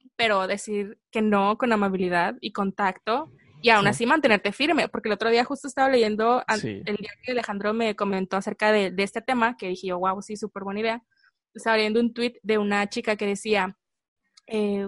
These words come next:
Speaker 1: una cosa así como de, "Si ya, si la chava ya te dijo que no, después de diez veces, ya no le insistas".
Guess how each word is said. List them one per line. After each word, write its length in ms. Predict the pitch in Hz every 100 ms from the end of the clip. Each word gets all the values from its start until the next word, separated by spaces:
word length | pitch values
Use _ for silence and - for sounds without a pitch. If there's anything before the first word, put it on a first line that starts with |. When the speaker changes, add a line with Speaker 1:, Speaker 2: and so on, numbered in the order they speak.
| -
Speaker 1:
una 280 | 226 208 214
cosa 200 | 233 233
así 140 | 220 226
como 200 | 214 202
de, 120 | 196
"Si 120 | 233
ya, 240 | 220 214 226
si 420 | 247 233 220 214
la 160 | 214 220
chava 200 | 254 277
ya 100 | 277
te 80 |
dijo 180 | 262 294
que 120 | -
no, 400 | 208 202 214 285 _ _ _
después 340 | 208 214 214
de 100 | 208
diez 300 | 214 220 214
veces, 400 | 208 208 254 269
ya 140 | 214 202
no 100 | 202
le 80 | 180
insistas". 540 | 180 240 - -